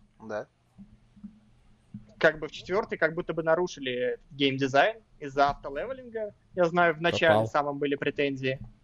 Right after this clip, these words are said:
Speaker 2: Ну и вот, как будто Square Enix, даже когда хорошие игры выходят у них, а они почему-то все равно недовольны.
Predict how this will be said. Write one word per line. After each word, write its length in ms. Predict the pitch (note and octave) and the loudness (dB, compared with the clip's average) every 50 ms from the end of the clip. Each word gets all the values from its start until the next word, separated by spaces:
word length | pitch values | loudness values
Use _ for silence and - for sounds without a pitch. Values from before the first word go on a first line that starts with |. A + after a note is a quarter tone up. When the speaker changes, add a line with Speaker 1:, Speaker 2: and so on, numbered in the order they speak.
| _ _ _ _ _ _ _ _ _ _ _ _ _ _ _ _ _ _ _ _ - - - _ | _ _ _ _ _ _ _ _ _ _ _ _ _ _ _ _ _ _ _ _ -10 -10 -8 _
Speaker 2:
Ну 180 | - D3 E3+ G3 | 2 4 6 6
и 40 | G#3 | 6
вот, 260 | A3+ A#3 G3+ E3 - | 6 4 4 2 0
как 220 | _ - D#3 D3+ | _ -4 -2 0
будто 200 | D#3+ G3 F#3+ - | 0 0 0 0
Square 280 | A3 - - F#3+ G3 G3 | -2 0 2 4 4 6
Enix, 280 | F#3+ G#3+ A3 G#3 F3+ F#3 | 4 4 2 -2 0 2
даже 220 | F3 E3+ D#3+ E3 | 2 2 2 -2
когда 380 | - D#3+ D#3 E3 D#3+ D#3+ D#3 - | -4 0 4 4 4 4 2 0
хорошие 460 | - D#3+ F#3 G3 F#3 - D#3 D3 D3 | -2 -2 -2 -2 -2 -4 -6 -6 -6
игры 180 | C#3+ C#3+ C3+ | -4 -4 -4
выходят 440 | A#2+ A#2 A#2 - D#3+ G3+ - G#3 - | -4 -4 -2 0 0 2 2 0 -2
у 40 | E3+ | -4
них, 220 | C#3 B2+ B2 B2 - _ _ _ _ _ _ _ _ _ _ _ _ _ _ _ | -8 -10 -12 -16 -18 _ _ _ _ _ _ _ _ _ _ _ _ _ _ _
а 220 | - C3+ C3 B2+ C3 | 0 2 4 4 4
они 300 | C3 C#3 C#3+ D#3+ F3+ F#3 | 2 -2 -2 -2 -2 -2
почему-то 380 | F3+ - - - D3+ D#3 D3 | -4 -6 -10 -10 -8 -8 -8
все 140 | C#3+ - D#3+ | -6 -2 -2
равно 180 | D3 D3 D3+ E3+ | 0 0 0 -2
недовольны. 580 | E3 D#3 D3 D3 C#3 D3 C#3+ C3 B2 A#2 - | -2 2 2 2 2 2 0 -2 -4 -6 -12